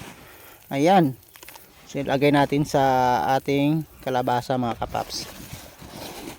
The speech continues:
Ayan, samahan nyo ako, mga kapaps. Wala kasi tayong cameraman. Ayan.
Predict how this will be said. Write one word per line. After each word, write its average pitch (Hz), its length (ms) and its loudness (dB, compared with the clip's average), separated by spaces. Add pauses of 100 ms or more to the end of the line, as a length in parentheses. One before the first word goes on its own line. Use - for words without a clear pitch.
(1500)
Ayan, 117 160 -8
samahan 127 320 -2
nyo 131 240 -2
ako, 170 160 0
mga 170 240 2
kapaps. - 400 2 (160)
Wala - 160 -2
kasi 143 160 -4
tayong 143 240 0
cameraman. 208 640 4 (960)
Ayan. 247 320 2